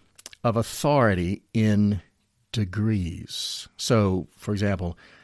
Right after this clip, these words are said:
if Paul the apostle were talking to toddlers, he'd be saying, well, what he says in Colossians three twenty,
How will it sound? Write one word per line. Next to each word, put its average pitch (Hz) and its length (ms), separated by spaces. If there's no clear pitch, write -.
if - 280
Paul 120 480
the 107 100
apostle 113 500
were 104 120
talking 104 380
to 104 80
toddlers, 120 840
he'd 110 160
be 107 100
saying, 101 580
well, 104 220
what 104 80
he 101 60
says 98 200
in 98 80
Colossians 87 360
three 107 100
twenty, 151 280